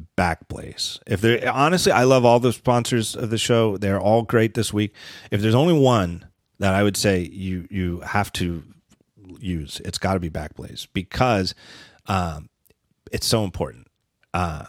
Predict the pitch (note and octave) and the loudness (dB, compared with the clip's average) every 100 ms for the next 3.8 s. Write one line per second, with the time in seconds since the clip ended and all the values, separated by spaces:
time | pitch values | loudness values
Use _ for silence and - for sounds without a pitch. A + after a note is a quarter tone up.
0 | - - C3 D#3 D#3+ E3+ - F#2+ - - | -18 -2 0 2 0 -2 -4 -6 -6 -8
1 | G#2 B2+ D#3+ C#3 G#2 G2 G2 F#2+ G#2 _ | -4 -2 -2 -2 0 0 -2 -6 -14 _
2 | _ _ _ - F2+ F2 F2 D2+ - D#2+ | _ _ _ -4 -4 -4 -6 -8 -14 -20
3 | _ _ _ - E2+ E2+ D2+ D2 | _ _ _ -10 -6 -4 -4 -8